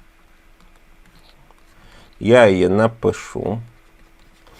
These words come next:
І коли ми отримали таку нерівність, ми повинні знайти на першому етапі корені відповідного квадратного рівняння.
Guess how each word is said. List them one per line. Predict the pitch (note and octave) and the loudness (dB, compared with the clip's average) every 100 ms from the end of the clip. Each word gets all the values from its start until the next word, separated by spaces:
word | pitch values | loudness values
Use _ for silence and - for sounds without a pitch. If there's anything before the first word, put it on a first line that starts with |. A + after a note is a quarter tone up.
| - - - - | -20 -20 -20 -4
І | D3 D#3 | 4 4
коли | - D3 D#3+ D#3 | 6 4 4 4
ми | C#3+ | 4
отримали | D3 D3 D3 C3+ A#2 A2+ A2+ | 4 4 2 2 4 4 4
таку | B2 A#2 C3 | 2 0 4
нерівність, | A#2 A#2+ A#2 G#2 A#2 G3 A3+ - - - - - | 6 6 6 4 2 2 0 -6 -20 -20 -20 -2
ми | A#2 C3+ | 4 4
повинні | A#2+ B2 A#2 A2 G2+ G2+ | 4 4 6 4 4 2
знайти | G2+ A#2 A#2 A#2 G#2+ | 4 4 4 2 0
на | F#2+ F#2+ | 2 0
першому | - G2 - G#2 G2+ G#2+ | 2 2 2 -2 0 0
етапі | A#2 A#2 D#3 F#3+ - G3+ - | 0 0 0 0 -2 -4 -4
корені | - B2+ C#3 D#3 E3+ F#3 - G#2 | 0 4 6 6 4 0 -2 -2
відповідного | G2+ G2+ G#2+ F#2+ A2 B2+ C#3 C#3 C#3 D3 - - - _ - - - | -2 0 0 2 4 2 2 2 0 -6 -8 -20 -20 _ -20 -20 -2
квадратного | G2+ G2 A2 A#2 A#2 G#2 G#2 | 2 4 4 2 0 -2 0
рівняння. | F#2+ E2+ - - - | 0 -2 -4 -10 -16